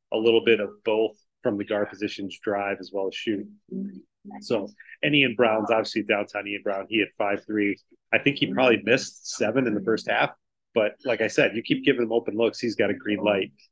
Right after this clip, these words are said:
and he hit four in the second half. But, um, just another good performance for them. Their defense was capable all day long, and it's, it's capable every time they take the floor. So,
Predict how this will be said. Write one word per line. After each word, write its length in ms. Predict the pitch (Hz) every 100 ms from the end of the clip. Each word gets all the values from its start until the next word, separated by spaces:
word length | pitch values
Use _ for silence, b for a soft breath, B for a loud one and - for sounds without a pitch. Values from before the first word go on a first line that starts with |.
| _ -
and 80 | -
he 120 | 113
hit 160 | 90 -
four 200 | 110 95
in 60 |
the 60 | -
second 320 | - 98 - -
half. 120 | 82 -
But, 640 | - 82 _ _ _ - 90
um, 300 | 90 87 87 _ _ _ _ -
just 180 | 131
another 220 | 147 139 139
good 200 | 143 131
performance 440 | - 135 123 117
for 80 | 123
them. 200 | 117 113
Their 100 | 104
defense 460 | 113 127 - 120 123
was 120 | 113
capable 460 | - 117 104 127
all 220 | 117 120 113
day 180 | 113
long, 340 | 107 107 107 110
and 80 | 104
it's, 260 | 98 -
it's 180 | - -
capable 480 | - 107 - 110 107
every 180 | 104 104
time 200 | 107 107
they 100 | 101
take 220 | 110 -
the 80 | - -
floor. 280 | 110 110 107
So, 280 | - 104